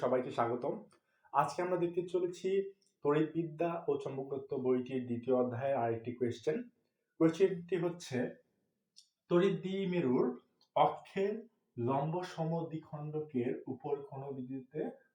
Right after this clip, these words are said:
তড়িৎ প্রাবল্য রাশিমালা। ঠিক আছে, বাকিটা আমি লিখি নেই। তাহলে প্রথম শব্দটা কি বলছে? তড়িৎ দ্বিমেরু। তাহলে তড়িৎ দ্বিমেরু বলতে আমরা সকলে জানি দুইটা চার্জ, পজিটিভ,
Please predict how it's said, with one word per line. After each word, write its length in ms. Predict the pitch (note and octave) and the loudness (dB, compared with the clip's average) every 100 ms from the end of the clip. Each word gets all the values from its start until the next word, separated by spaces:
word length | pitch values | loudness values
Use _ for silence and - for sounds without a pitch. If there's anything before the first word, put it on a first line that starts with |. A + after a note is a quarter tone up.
| _ | _
তড়িৎ 240 | D3+ C3+ C3 - | 0 0 -2 -2
প্রাবল্য 420 | B2 A#2+ A#2 C3+ B3 - A2 | 0 2 0 0 -2 2 2
রাশিমালা। 440 | G#2+ A2 F#2+ - - _ _ _ | 2 -2 -10 -12 -14 _ _ _
ঠিক 100 | - A3+ | -6 -4
আছে, 120 | A3+ - - _ | -4 -8 -12 _
বাকিটা 240 | A#2+ A2+ B2 | -6 -6 -6
আমি 100 | B2+ B2 | -2 0
লিখি 180 | A#2 B2+ | 0 -4
নেই। 120 | E3+ B3 - _ _ _ _ _ _ _ _ _ _ | -4 -6 -12 _ _ _ _ _ _ _ _ _ _
তাহলে 180 | - B2+ A#2+ | -6 -6 -2
প্রথম 240 | E3+ - G3 - | -4 -2 -4 -2
শব্দটা 300 | E3+ F3 F3 F3 | -2 0 2 2
কি 60 | F3 | 2
বলছে? 220 | F3 E3+ A#3+ - _ _ _ _ _ | 0 0 -6 -8 _ _ _ _ _
তড়িৎ 320 | F3+ F3+ F3+ C3+ | 6 6 4 -2
দ্বিমেরু। 320 | C#3 A#2 G#2 - - | -4 -4 -4 -8 -6
তাহলে 180 | B2+ C3 | -4 -2
তড়িৎ 200 | D#3+ E3 D#3+ | 2 2 2
দ্বিমেরু 280 | E3+ F3 E3+ | 2 4 4
বলতে 160 | E3 E3+ D#3+ | 2 2 2
আমরা 120 | D#3+ - | 0 -4
সকলে 220 | - D#3 D3 | -2 0 2
জানি 160 | D3 - - B2+ | -2 -8 -8 -6
দুইটা 200 | C#3 D#3 D3+ | 0 0 2
চার্জ, 240 | C#3 - - _ _ _ _ _ | 2 0 -8 _ _ _ _ _
পজিটিভ, 340 | C#3 C3+ - | 0 0 -2